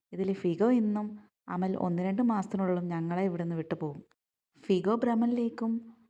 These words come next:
ഗസനിലേക്കുമാ പോകുന്നത്. രണ്ടുപേരും ഗീസലിന് കോഴ്സ് മാറി വേറെ വേറെ കോഴ്സുകളിലേക്കാ. നാട്ടിൽ പുതുതായി കിട്ടിയ ഫ്രണ്ട്സ് നമ്മളെ വിട്ടുപോകുമ്പം എന്തോ വല്ലാത്തൊരു വിഷമാ.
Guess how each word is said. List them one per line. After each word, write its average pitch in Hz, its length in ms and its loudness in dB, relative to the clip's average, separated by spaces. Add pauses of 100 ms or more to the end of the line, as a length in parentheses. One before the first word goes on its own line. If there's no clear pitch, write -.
(240)
ഗസനിലേക്കുമാ 196 540 0
പോകുന്നത്. 165 400 -4 (480)
രണ്ടുപേരും 214 680 2 (120)
ഗീസലിന് 190 420 0
കോഴ്സ് 185 360 -2
മാറി 190 240 0
വേറെ 175 260 0
വേറെ 196 180 2
കോഴ്സുകളിലേക്കാ. 170 760 -2 (160)
നാട്ടിൽ 185 460 -4
പുതുതായി 196 500 -2
കിട്ടിയ 196 300 -4
ഫ്രണ്ട്സ് 180 360 -6
നമ്മളെ 180 340 0
വിട്ടുപോകുമ്പം 185 500 -2 (380)
എന്തോ 190 360 0
വല്ലാത്തൊരു 196 540 2
വിഷമാ. 165 500 -4